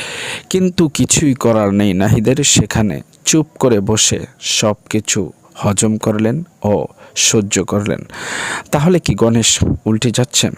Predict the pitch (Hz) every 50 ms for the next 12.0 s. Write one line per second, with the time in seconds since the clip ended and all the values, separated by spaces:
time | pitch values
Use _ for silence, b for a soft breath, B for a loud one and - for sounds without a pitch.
0 | - - - - - - - 110 117 123 113 - 131 139 151 B B B B B
1 | B B - - - 147 135 - - 143 135 139 143 151 143 135 131 - - -
2 | - 120 117 110 107 117 120 120 120 113 107 - - - _ - - 107 110 104
3 | 95 87 - - 104 107 107 101 101 92 87 - - - - - 73 101 107 -
4 | 110 104 85 76 82 - - - - 113 113 107 98 98 - - 107 104 104 -
5 | - - _ _ _ - - 113 113 135 151 156 143 113 - - 107 117 117 -
6 | 113 107 98 98 - 110 104 - - - 110 107 - - 120 117 - - 117 107
7 | 101 - 101 98 95 107 - - 110 110 104 - - 151 151 B B B B B
8 | B B B B B - - - 180 170 - 190 175 165 160 156 - - - 127
9 | 127 127 127 117 113 120 123 104 82 117 117 - - - - 120 110 113 117 107
10 | 98 104 101 - 113 104 104 107 110 107 110 110 - - _ - 113 110 - _
11 | - 110 101 101 95 113 104 101 101 - - 107 107 104 101 110 110 113 127 143